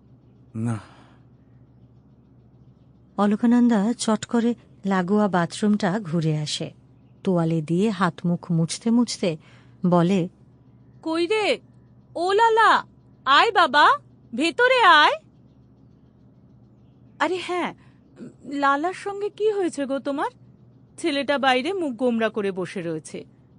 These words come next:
Speaker 3: তুমি বাপু বড্ড কিচির কিচির করো।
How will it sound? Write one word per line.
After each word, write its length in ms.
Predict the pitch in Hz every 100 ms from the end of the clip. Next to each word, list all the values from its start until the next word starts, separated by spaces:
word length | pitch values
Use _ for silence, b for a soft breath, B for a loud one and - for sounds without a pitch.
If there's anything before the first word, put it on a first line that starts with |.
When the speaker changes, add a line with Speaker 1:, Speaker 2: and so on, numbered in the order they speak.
| -
Speaker 3:
তুমি 280 | 403 392 392
বাপু 300 | 370 359 339
বড্ড 420 | 277 262 208 233
কিচির 400 | 180 185 - 156
কিচির 300 | 170 147 165
করো। 320 | - 147 -